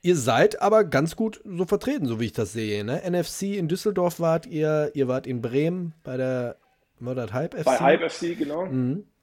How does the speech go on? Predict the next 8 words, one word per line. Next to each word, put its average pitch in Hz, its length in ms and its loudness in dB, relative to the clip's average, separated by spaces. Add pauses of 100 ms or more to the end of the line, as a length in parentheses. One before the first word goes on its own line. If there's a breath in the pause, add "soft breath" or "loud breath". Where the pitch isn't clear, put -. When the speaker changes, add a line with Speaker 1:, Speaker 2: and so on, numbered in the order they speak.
(680)
Speaker 1:
Ähm, 139 400 2 (160)
Speaker 2:
Ja, 277 200 8
Speaker 1:
schön, 269 100 10
Speaker 2:
doch, 208 120 4
doch. 151 220 2
Speaker 1:
gut 196 140 0
zu 208 120 -2
wissen. 120 300 -2